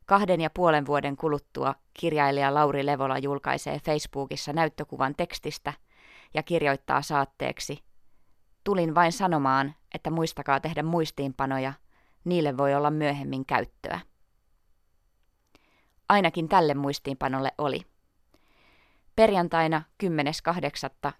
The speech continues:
julkaistaan Ruusut yhtyeen kolmas kappale Viisi viisi viisi, jossa on fiittaamassa Paperi T. Samana viikonloppuna Ruusut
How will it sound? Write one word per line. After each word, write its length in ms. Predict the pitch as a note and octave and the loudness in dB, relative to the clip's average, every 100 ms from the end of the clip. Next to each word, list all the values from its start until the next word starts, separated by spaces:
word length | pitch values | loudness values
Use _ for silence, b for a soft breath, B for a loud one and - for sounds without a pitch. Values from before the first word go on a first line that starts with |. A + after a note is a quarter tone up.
| _ | _
julkaistaan 680 | E3 E3+ D3+ C#3+ D#3 D3 D3+ | -2 -2 2 0 0 -2 -2
Ruusut 320 | D#3+ D#3+ D3 - | 0 -2 -2 -8
yhtyeen 480 | D#3 D3 C#3+ C#3 C#3+ | -8 -8 -4 -4 -2
kolmas 380 | - D#3 C3 - | 2 2 0 -2
kappale 480 | D3 - - C#3 C#3+ _ _ | -4 -4 -4 -4 -6 _ _
Viisi 340 | D#3 E3+ D#3 C3 | -2 0 -2 -4
viisi 320 | C#3 C#3 D3 | -2 -2 -2
viisi, 400 | E3 D3 C#3+ C#3 b b b b b | -2 -2 -2 -8 b b b b b
jossa 300 | D3+ D3+ - | -2 -2 0
on 120 | D3 D3+ | 0 0
fiittaamassa 760 | F3 D3+ - B2+ C3 C3+ C#3+ | -2 -4 -2 -2 -2 -4 -4
Paperi 400 | - D3+ C#3 C3 | -2 -2 -2 -4
T. 100 | - C3 - F3+ _ _ _ _ _ b b b b b b b b | -4 -6 -6 -12 _ _ _ _ _ b b b b b b b b
Samana 400 | - G#3 F3 D#3+ | 0 4 4 4
viikonloppuna 720 | D3+ F3 D#3+ D3 D3 - D3 D3+ | 2 0 0 -2 -2 -2 0 2
Ruusut 440 | E3 D3+ D3 - | 2 0 -2 -10